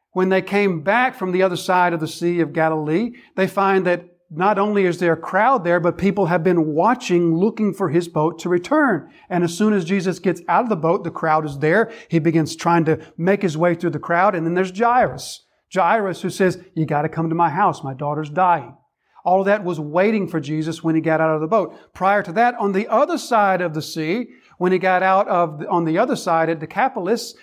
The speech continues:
remember, we remember what was wa-, we remember what was waiting for him there, right? The man possessed of the demon Legion, running toward him, screaming at the top of his lungs, growling, this wild man possessed of demons is there for him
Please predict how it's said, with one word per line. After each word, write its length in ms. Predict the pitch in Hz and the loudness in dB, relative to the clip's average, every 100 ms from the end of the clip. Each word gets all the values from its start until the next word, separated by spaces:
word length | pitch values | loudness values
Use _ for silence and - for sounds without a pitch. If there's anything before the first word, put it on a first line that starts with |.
| _ | _
remember, 240 | 160 170 202 | -2 2 4
we 80 | 214 | 2
remember 280 | 190 190 | 2 2
what 160 | 175 190 | 0 -2
was 140 | 165 | -4
wa-, 200 | 156 170 - | -2 -2 -2
we 100 | 180 | -2
remember 340 | 170 175 202 180 | 0 0 0 0
what 120 | 185 | 0
was 120 | 156 | -2
waiting 280 | 170 175 165 | 0 0 0
for 160 | 170 147 | -2 -4
him 100 | 156 | 0
there, 220 | 247 208 | 0 2
right? 320 | 156 190 - - _ 175 | 0 0 -2 -12 _ -4
The 100 | 170 | 0
man 640 | 190 247 190 185 233 233 _ _ _ _ | 2 2 2 0 -2 -6 _ _ _ _
possessed 460 | 175 156 214 220 | -2 2 0 0
of 80 | 190 | -6
the 60 | 170 | -4
demon 420 | 175 190 180 165 | 0 0 0 2
Legion, 580 | 208 240 151 175 233 - - _ | 2 0 0 0 -2 -6 -20 _
running 880 | 139 156 214 277 240 214 240 262 - _ _ - | -14 -2 0 0 0 0 0 -2 -4 _ _ -6
toward 340 | 202 247 240 | 0 2 2
him, 220 | 185 220 | 0 -4
screaming 1080 | 202 - 202 208 277 254 202 214 233 220 - - | -6 -6 0 2 4 4 4 2 0 -4 -8 -12
at 100 | 175 | -12
the 60 | |
top 260 | - 196 208 | -4 -2 -2
of 120 | 190 | -4
his 180 | 196 165 | -6 -4
lungs, 540 | 185 233 202 208 202 | 0 2 4 2 -2
growling, 880 | 147 143 190 214 247 202 175 196 226 | -6 -6 -2 2 2 2 0 0 0
this 180 | 190 165 | -2 -4
wild 680 | 160 151 190 226 254 226 175 | -8 0 2 2 2 2 0
man 500 | 170 180 180 214 220 | 0 0 2 0 -2
possessed 400 | 160 156 202 202 | -4 -2 -2 -2
of 120 | 165 | -4
demons 440 | 151 240 208 196 196 - 196 | -2 0 2 0 -2 -8 -4
is 180 | 175 | -2
there 180 | 170 202 | 2 0
for 220 | 202 202 | 0 0
him 360 | 175 214 202 | 2 2 0